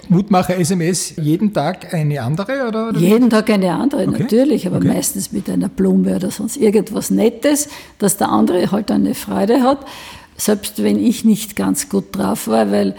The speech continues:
Speaker 2: die Umstellung, äh, von heute auf morgen nicht mehr aus der Wohnung gehen zu können, war groß.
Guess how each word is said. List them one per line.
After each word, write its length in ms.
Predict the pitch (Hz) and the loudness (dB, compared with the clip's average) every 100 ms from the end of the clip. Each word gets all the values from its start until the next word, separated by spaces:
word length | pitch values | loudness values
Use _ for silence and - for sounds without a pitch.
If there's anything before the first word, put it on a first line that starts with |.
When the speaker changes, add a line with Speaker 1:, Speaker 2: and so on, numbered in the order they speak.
| - - - - | -12 -20 -20 -4
Speaker 2:
die 100 | 220 | 0
Umstellung, 840 | 240 262 349 - 214 196 208 208 - | 4 4 4 2 2 2 0 -2 -6
äh, 180 | - | -8
von 240 | 202 214 190 | -2 0 2
heute 320 | 190 202 220 | 0 2 0
auf 120 | 190 | 2
morgen 360 | 220 214 208 202 | 2 2 4 4
nicht 340 | 220 - - | 2 -2 -2
mehr 160 | 220 208 | 0 0
aus 140 | - | -2
der 100 | 214 | 0
Wohnung 320 | 196 247 233 | 2 4 2
gehen 220 | - 214 202 | 2 0 0
zu 140 | 220 | -4
können, 440 | - 208 208 190 | -2 0 2 0
war 160 | 196 190 | 0 -2
groß. 460 | - 190 214 277 | 0 0 2 0